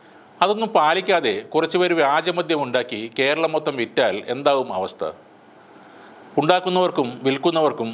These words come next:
വാങ്ങുന്നവർക്കും പരാതിയില്ലെങ്കിലും ഒരു ദിവസം ഈ കച്ചവടം പിടിക്കപ്പെടും. കാരണം അത് നിയമത്തിനെതിരാണ്.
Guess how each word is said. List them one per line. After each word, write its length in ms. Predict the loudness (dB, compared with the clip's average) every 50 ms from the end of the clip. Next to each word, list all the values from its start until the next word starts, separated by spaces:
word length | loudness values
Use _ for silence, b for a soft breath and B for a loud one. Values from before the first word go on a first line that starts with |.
| -2 2 4
വാങ്ങുന്നവർക്കും 640 | 4 4 2 0 -2 0 0 0 0 -2 -4 -8 -4 0 0
പരാതിയില്ലെങ്കിലും 760 | 2 2 2 2 2 0 0 0 0 -2 -2 -4 -4 -6 -8 -14 -20 -20 B B B B B -4 0 2
ഒരു 100 | 2 4 2
ദിവസം 280 | 2 0 0 -2 -2 -2 -2 -4
ഈ 40 | 0 0
കച്ചവടം 400 | 0 0 2 0 2 2 0 -2 -2
പിടിക്കപ്പെടും. 520 | -4 -6 -4 -2 -2 -2 -2 -4 -8 -8 -14 -20 -20 -20 -20 B B B B B B B 0 2
കാരണം 300 | 2 4 2 0 -2 -2 -2 0
അത് 140 | 2 2 2 2 2 0
നിയമത്തിനെതിരാണ്. 840 | -2 -2 -2 -2 -2 -2 -2 -2 -2 0 0 0 0 0 -2 -4